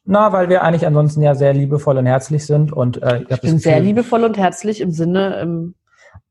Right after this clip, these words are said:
Speaker 1: Ja, aber jetzt auch darauf zu reagieren, ist eben sehr schwierig, mit, mit Liebe und Herzlichkeit darauf zu reagieren. Also wir haben dann als instinktiv erstmal geschaut, okay, wie können wir denn jetzt Instagram schreiben und haben erstmal super lange s-, äh, suchen müssen, dass wir tatsächlich, äh, eine Möglichkeit gefunden haben, da eine Beschwerde einzureichen, haben einen ganz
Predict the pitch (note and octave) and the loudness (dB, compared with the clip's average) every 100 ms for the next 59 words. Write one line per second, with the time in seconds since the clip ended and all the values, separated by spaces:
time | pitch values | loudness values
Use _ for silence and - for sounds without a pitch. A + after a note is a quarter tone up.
0 | _ D3 D#3 F3 G#3+ G#3 E3 D#3+ E3 - | _ 0 2 4 4 4 2 2 0 -2
1 | - D3 D#3 C#3 D3 D#3 D3 D3 C3 D3+ | -2 2 2 2 0 2 4 2 2 0
2 | F#3 E3+ - D3 C#3+ C#3 - C#3+ E3+ E3+ | 2 0 0 0 2 0 0 0 2 2
3 | E3 C3+ B2+ - C3+ B2 B2 C3+ C3+ B2 | 2 0 -2 -6 -6 -4 -2 0 2 2
4 | C3 - A#2 C3 A#2+ A#2+ - A#2+ A2+ C#3+ | 0 -2 -4 -2 2 0 0 -2 0 2
5 | D3+ A#2+ A2+ A#2+ B2+ B2+ - A#2 - _ | 2 0 0 0 2 0 0 -4 -4 _
6 | - C#3 - C3+ D3 D3 C3 C#3 B2 B2 | -4 -2 0 0 0 0 0 2 0 2
7 | B2+ C3 A#2+ B2+ - _ - B2 B2+ B2 | 0 0 -2 -4 -6 _ -12 -2 0 2
8 | B2+ B2+ A#2+ B2+ A2+ B2 A2+ A2 A2 G#2 | 2 2 0 -4 -2 0 0 -2 -2 0
9 | A2 B2+ D3+ B2+ A#2 A2 A#2 B2+ G#2+ A#2 | 2 2 2 0 -2 -2 -4 -2 -2 0
10 | G#2 B2 B2 C#3 B2 A#2 B2 A2 _ A#2 | 0 0 0 0 2 2 2 0 _ -2
11 | A2+ B2+ B2+ B2 B2 A2+ A#2+ A#2 G#2+ B2 | 0 2 2 0 -2 -4 -2 -2 0 0
12 | A#2+ B2+ - _ _ _ - A#2 A#2 A#2 | 2 0 -2 _ _ _ -2 0 2 2
13 | A#2 A#2 C3+ C3 A#2+ - A#2+ A#2+ A#2 A2+ | 2 0 -2 -2 -2 -4 -2 0 2 0
14 | A2+ A2 G#2+ G2+ - G#2 A#2 C#3+ D3+ D3 | 2 2 2 -2 -2 0 2 2 0 2
15 | D3 C3 G#2+ G#2+ A2+ G#2+ _ | 2 2 2 0 -2 -4 _